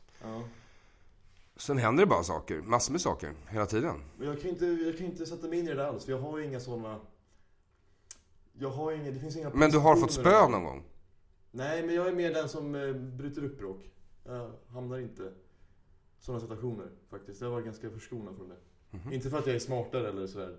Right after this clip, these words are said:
Speaker 1: mer diplomatisk än andra som hamnar i bråk, men
Speaker 2: Det tror jag inte. Du kanske bara har ett utseende som gör att ingen vill slå dig.
Speaker 1: <laughs>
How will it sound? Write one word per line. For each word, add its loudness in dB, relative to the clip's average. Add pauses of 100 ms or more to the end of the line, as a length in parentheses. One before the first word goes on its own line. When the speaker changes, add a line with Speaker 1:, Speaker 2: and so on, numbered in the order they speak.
Speaker 1:
mer -12
diplomatisk -10
än -12
andra -10
som -14
hamnar -12
i -8
bråk, -12
men -14 (320)
Speaker 2:
Det -6
tror -2
jag -2
inte. -10
Du -8
kanske -12
bara 0
har 0
ett -8
utseende -4
som -10
gör -2
att -8
ingen -8
vill -4
slå -4
dig. -8
Speaker 1:
<laughs> 2